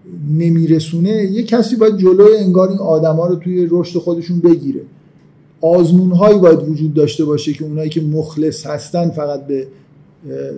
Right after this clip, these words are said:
ادامهٔ راه برسن. یه موجودی باید ناخالصی‌ها رو در واقع یه جوری مشخص بکنه و اونایی که ناخالص هستن رو جلوشون بگیره.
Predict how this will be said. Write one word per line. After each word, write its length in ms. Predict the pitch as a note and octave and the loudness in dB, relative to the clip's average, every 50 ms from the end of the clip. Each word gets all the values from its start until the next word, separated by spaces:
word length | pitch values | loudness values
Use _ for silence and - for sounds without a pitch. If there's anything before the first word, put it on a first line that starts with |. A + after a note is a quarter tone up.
| - - - - - _ - | -14 -18 -20 -20 -20 _ -4
ادامهٔ 500 | E3+ D#3+ D#3 E3 D#3 D#3 D3+ D3+ D3+ D3 | 0 2 2 4 4 2 2 0 0 0
راه 240 | D3 D3+ D3+ D3 D3+ | 0 0 0 0 -2
برسن. 420 | D3+ C#3+ C#3+ C3+ - - C3+ - - _ _ _ _ _ _ _ - | -2 -2 -2 -4 -8 -10 -12 -14 -16 _ _ _ _ _ _ _ -2
یه 400 | D3+ E3 F#3 G3 G#3 G3+ F#3+ - - - - _ _ _ _ - | 2 4 6 8 6 6 4 0 -6 -12 -18 _ _ _ _ -4
موجودی 480 | D3 E3 E3+ F3 E3+ D#3 D#3+ G3+ G#3 A3 | -2 0 2 2 2 2 2 0 2 2
باید 340 | G3 G3+ F#3+ F#3+ F#3+ G3 F#3+ F#3+ - - - - _ _ - | 4 4 4 4 4 2 0 0 -6 -14 -18 -20 _ _ -4
ناخالصی‌ها 920 | D#3+ E3 E3+ D#3+ - - E3+ D#3+ D#3+ D#3+ D#3+ D#3 - E3+ E3 D#3+ E3 F3+ G3 | -2 0 2 2 2 2 2 2 4 2 2 0 -2 -2 0 2 2 2 4
رو 180 | G3 G3+ G3+ | 6 6 4
در 220 | F#3+ F#3+ E3+ E3 D#3+ | 4 4 2 2 2
واقع 260 | D#3+ D#3+ E3 E3+ F3+ | 2 0 0 0 0
یه 160 | F#3+ F#3+ F#3 | 0 0 -2
جوری 200 | E3+ F3+ F#3 F#3+ | -2 -2 -2 0
مشخص 720 | F#3 F3 D#3+ - - D#3+ D#3 D3+ - F3 F3+ F3 - F#3 | 0 0 0 -2 -4 -4 -4 -4 -4 -4 -4 -4 -4 -6
بکنه 340 | F#3+ F3 - F#3 F3+ F3+ F3+ | -6 -6 -4 -4 -4 -4 -4
و 60 | F3 | -4
اونایی 420 | E3 D#3+ D3+ D#3 D3 D3+ D#3+ E3 E3 | -4 -4 -4 -4 -4 -4 -4 -4 -4
که 80 | F3 | -4
ناخالص 560 | F3 D#3+ D3+ D3+ D3+ - D3 D3+ D3+ D3 - D#3 | -6 -6 -6 -6 -6 -6 -6 -6 -6 -6 -8 -10
هستن 340 | D3+ C#3+ - E3 E3 E3+ | -10 -10 -10 -8 -6 -4
رو 60 | F3 E3+ | -4 -2
جلوشون 480 | D#3 D#3 D3+ D#3 D3+ - E3+ E3 D#3 | -2 0 0 -2 -2 -2 -4 -4 -2
بگیره. 340 | D#3 D3 C3 - - - - | -2 -2 -4 -4 -8 -12 -16